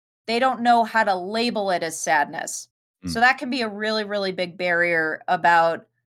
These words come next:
Speaker 1: being able to catch, "Oh, this person is feeling suicidal," or to be able to
Speaker 2: Right.
Speaker 1: express it.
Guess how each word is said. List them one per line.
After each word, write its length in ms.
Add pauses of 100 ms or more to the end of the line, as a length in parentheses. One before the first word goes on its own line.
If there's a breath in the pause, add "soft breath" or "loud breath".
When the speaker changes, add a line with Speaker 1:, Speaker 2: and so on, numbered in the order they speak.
(460)
Speaker 1:
being 300
able 300
to 80
catch, 720 (420)
"Oh, 140
this 180
person 380
is 160
feeling 280
suicidal," 640
or 160
to 80
be 180
able 140
to 80
Speaker 2:
Right. 80
Speaker 1:
express 460
it. 180